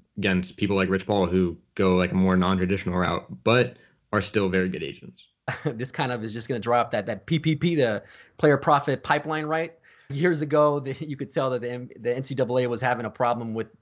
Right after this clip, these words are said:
Speaker 2: players jumping straight from high school to the, uh, N B A, right? Uh, they missed out on guys like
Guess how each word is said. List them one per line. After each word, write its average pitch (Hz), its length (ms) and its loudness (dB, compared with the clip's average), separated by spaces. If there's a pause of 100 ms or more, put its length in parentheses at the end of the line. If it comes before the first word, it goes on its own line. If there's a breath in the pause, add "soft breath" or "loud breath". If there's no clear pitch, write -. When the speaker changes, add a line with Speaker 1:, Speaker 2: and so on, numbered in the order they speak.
(340 loud breath)
Speaker 2:
players 151 300 4
jumping 143 400 2
straight 135 280 -6
from 117 140 -4
high 127 160 -2
school 113 380 -6
to 160 200 0
the, 123 220 2
uh, 101 260 -2
N 113 140 -6
B 101 200 -2
A, 95 60 -2
right? 120 300 2 (260 loud breath)
Uh, 92 140 2
they 127 140 0
missed 139 200 0
out 117 140 4
on 110 100 -2
guys 110 300 0
like 104 240 -4